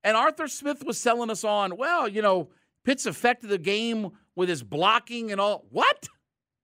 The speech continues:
My number four overall pick is getting complimented for being part of the blocking on my offense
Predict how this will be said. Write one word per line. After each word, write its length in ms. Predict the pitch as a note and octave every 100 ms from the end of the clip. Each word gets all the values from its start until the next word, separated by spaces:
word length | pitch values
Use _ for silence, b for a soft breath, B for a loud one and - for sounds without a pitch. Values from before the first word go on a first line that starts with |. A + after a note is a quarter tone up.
| _ _ _ _ _ _ _ _ _ _ _ _ _ _
My 160 | - C4
number 380 | B3+ E4+ F#4+ F4+
four 440 | - D#4 D#4+ F4+ F4+
overall 500 | C#4+ E4 E4+ D#4+ D#4
pick 520 | D#4 - F4 - - _ _ _ _ -
is 160 | B3
getting 300 | F3+ D4 C4+ G#3
complimented 920 | B3+ C#4+ E4+ F4 F4 F4 F#4 F#4 F4 _ _
for 140 | B3+ A#3+
being 300 | C#4+ C#4+ A#3
part 260 | C4+ C#4+
of 120 | C4+
the 80 | G3
blocking 680 | F3 D3 F3 B3+ D4+ E4+ F4
on 160 | F4+ F#4
my 320 | F#4 F4+ F#4+
offense 640 | F#4 G4+ B4+ B4+ - -